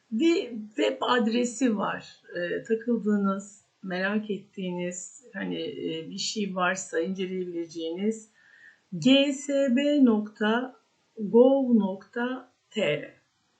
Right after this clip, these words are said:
web adresi G S B nokta gov nokta T R arkadaşlar.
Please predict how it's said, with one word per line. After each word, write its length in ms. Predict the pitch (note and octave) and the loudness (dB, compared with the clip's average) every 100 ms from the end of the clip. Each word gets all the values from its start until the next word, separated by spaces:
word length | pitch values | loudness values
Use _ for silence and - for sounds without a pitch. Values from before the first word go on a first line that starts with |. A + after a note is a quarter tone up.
| _ _ _ _ _ _ _ _ - | _ _ _ _ _ _ _ _ -4
web 180 | G#3 - | -4 -2
adresi 760 | D3+ D3 - D3 - A3+ A#3+ B3 - _ _ _ F#3 | -4 -4 -6 -8 2 4 4 2 -10 _ _ _ 4
G 260 | G#3+ A3+ | 6 8
S 360 | A3 - G#3+ G#3+ | 6 2 4 6
B 220 | A3+ A3+ | 6 6
nokta 720 | G3 F#3 - G3 G#3 C4+ - - | 2 -4 -6 -4 -4 -6 -12 -14
gov 540 | F#3 A3+ A3+ A#3 G#3+ | -2 4 6 4 0
nokta 840 | F#3+ F3+ F3 - - G#3+ A#3 D4 _ | -4 -6 -8 -12 -10 -8 -8 -14 _
T 200 | - G3 | -10 -8
R 120 | F3 D#3 | -6 -10
arkadaşlar. 760 | D3+ - - - - - - | -14 -18 -18 -20 -20 -20 -20